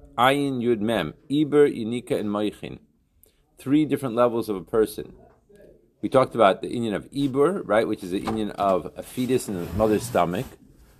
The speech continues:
And in the way it relates to a person, this is a person that is just a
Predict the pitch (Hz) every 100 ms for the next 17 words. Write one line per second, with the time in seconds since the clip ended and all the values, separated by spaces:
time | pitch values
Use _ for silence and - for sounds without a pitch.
0 | _ _ - - - - - - - -
1 | 110 101 - 113 104 113 127 107 110 127
2 | - - 110 - 147 165 - 95 107 117
3 | 120 131 120 127 107 98 87 101 - 143
4 | 127 - - 110 104 98